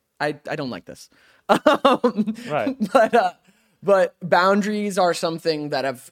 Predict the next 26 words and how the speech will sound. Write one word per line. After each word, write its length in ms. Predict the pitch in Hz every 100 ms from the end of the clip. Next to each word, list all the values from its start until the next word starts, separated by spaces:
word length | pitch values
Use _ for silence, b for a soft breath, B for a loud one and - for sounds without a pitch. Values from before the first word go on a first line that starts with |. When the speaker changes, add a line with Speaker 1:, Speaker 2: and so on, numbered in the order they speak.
| -
Speaker 1:
uh, 320 | 123 120 117 - _ -
come, 640 | 156 139 131 127 127 123 _ _ _ _ _ _ _ _ _ _ _ _ _ _ _ _ _ _ _ _ _ _ _ _ _ _ _ _ _ _ _ _ - - _ -
come, 400 | 175 170 160 - _ _ _ _ _ _ _ _ _ - -
I've 160 | 156 165
only 300 | 190 220 208
learned 520 | 175 175 170 165 156
how 160 | 143 139
to 80 |
keep 240 | 131 160 127
my 140 | 131
boundaries 640 | 123 120 120 117 117 110 -
through 600 | - 120 113 110 104 101
not 400 | 110 107 101 -
keeping 320 | - - 82
my 80 | 76
boundaries 440 | 69 60 - - -
Speaker 2:
Mm. 80 | 127
Speaker 1:
or 160 | 131
through 200 | 127 160
not 220 | 143 143
having 400 | - 127 120 104
boundaries. 560 | 95 85 65 - - - b b
Speaker 2:
Yeah. 220 | 110 107 98
Speaker 1:
I've 220 | 139 139
only 280 | 170 196 185
learned 580 | 175 165 160 156 151